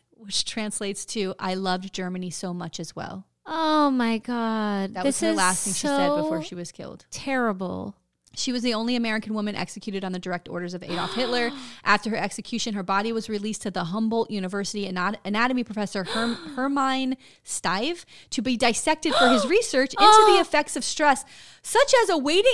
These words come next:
Speaker 1: execution on the menstrual
Speaker 2: Oh
Speaker 1: cycle.
Speaker 2: my God. Oh my God.
Speaker 1: Can you imagine this woman's body, this
Speaker 2: Oh
Speaker 1: brilliant,
Speaker 2: my God.
Speaker 1: brilliant woman,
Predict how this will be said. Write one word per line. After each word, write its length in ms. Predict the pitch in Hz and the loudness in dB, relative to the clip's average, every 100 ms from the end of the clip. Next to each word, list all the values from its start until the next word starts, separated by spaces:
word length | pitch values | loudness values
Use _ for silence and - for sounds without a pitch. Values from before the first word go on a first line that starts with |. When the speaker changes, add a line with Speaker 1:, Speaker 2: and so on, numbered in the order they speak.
| 359 | 4
Speaker 1:
execution 680 | 415 381 - 349 - 403 | 2 -2 2 2 4 4
on 120 | 311 | 4
the 80 | 349 | 2
menstrual 440 | 330 277 320 392 403 | 4 4 6 8 8
Speaker 2:
Oh 100 | 392 | 8
Speaker 1:
cycle. 260 | 381 359 | 6 6
Speaker 2:
my 200 | 320 294 | 2 2
God. 580 | 269 302 302 294 285 277 | 0 -2 0 2 0 0
Oh 180 | - 311 | 0 2
my 200 | 302 294 | 4 2
God. 680 | - 277 269 262 247 240 240 | 2 2 4 4 4 2 0
Speaker 1:
Can 160 | 320 359 | -2 2
you 180 | 415 587 640 622 571 523 | 6 6 6 8 8 8
imagine 320 | - 254 208 | 6 0 2
this 200 | 269 - | 0 4
woman's 380 | 440 415 415 - | 6 6 4 4
body, 300 | 285 254 247 | 8 8 6
this 160 | 214 202 | 0 0
Speaker 2:
Oh 220 | 320 359 | 4 10
Speaker 1:
brilliant, 460 | 370 370 440 320 294 | 12 12 10 10 8
Speaker 2:
my 120 | 285 | 6
God. 320 | - 294 285 415 | 2 4 8 10
Speaker 1:
brilliant 540 | 508 - 254 247 247 | 12 10 8 4 2
woman, 400 | 285 254 180 180 | 2 2 -2 -6